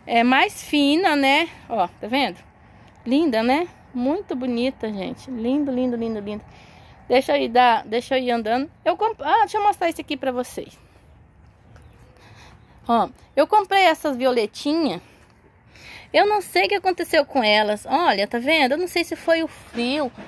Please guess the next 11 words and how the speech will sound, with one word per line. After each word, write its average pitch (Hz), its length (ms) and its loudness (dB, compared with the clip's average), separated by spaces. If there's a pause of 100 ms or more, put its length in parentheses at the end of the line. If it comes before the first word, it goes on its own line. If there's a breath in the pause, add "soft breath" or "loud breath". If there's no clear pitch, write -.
(240 loud breath)
mas 311 240 4
nada 349 340 2
aqui 381 140 -4
no 370 80 0
meu 349 180 4
orquidária 285 380 2
se 302 100 -12
danificou 330 600 -2
com 294 200 -4
o 285 40 -4
frio. 240 360 -4